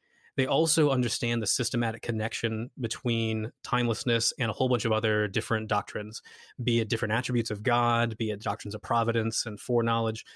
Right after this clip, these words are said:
They're, they understand the sort of systematic nature of these things in a way that a lot of other people don't. I really like that. Uh, and then I really also admire the fact that they do not wanna play the mystery card.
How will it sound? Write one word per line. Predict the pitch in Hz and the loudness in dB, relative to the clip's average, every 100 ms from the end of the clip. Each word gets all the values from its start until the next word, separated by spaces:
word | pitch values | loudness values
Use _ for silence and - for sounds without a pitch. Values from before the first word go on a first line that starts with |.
| - - 139 | -20 -16 -10
They're, | 127 131 131 143 139 131 | -6 -2 2 4 4 4
they | 143 | 4
understand | 139 123 - 120 | 4 2 0 0
the | |
sort | - 113 | -2 -6
of | |
systematic | - 107 113 101 107 | -6 -4 -4 -4 -6
nature | 104 110 | -8 -8
of | 107 | -6
these | - | -6
things | 110 110 | -4 -4
in | 117 | 0
a | |
way | 117 110 | 2 2
that | 110 | 0
a | |
lot | 117 110 | 0 0
of | |
other | 107 | 0
people | 104 104 | -2 -6
don't. | 101 82 71 _ _ _ _ | -6 -10 -12 _ _ _ _
I | 117 | 0
really | 120 135 113 | 2 2 2
like | 107 - | 0 -4
that. | 104 - _ _ _ _ _ _ - - | -6 -8 _ _ _ _ _ _ -10 -2
Uh, | 117 113 | 0 2
and | 123 135 | 2 2
then | 143 | 4
I | 117 | 2
really | 117 135 185 170 | 2 4 6 6
also | 131 120 120 113 | 4 2 0 0
admire | 110 113 123 131 123 113 110 - | 2 2 4 2 2 0 -2 -4
the | 123 | -4
fact | - 117 - 120 | 0 0 -2 -4
that | 113 110 | -4 -2
they | 135 135 | 0 0
do | 113 131 123 | -2 0 2
not | 117 123 120 123 | 2 2 0 -2
wanna | 113 | -2
play | - 123 | -2 -4
the | 110 | -2
mystery | 110 104 - 107 | -4 -4 -6 -10
card. | - 117 - | -12 -14 -16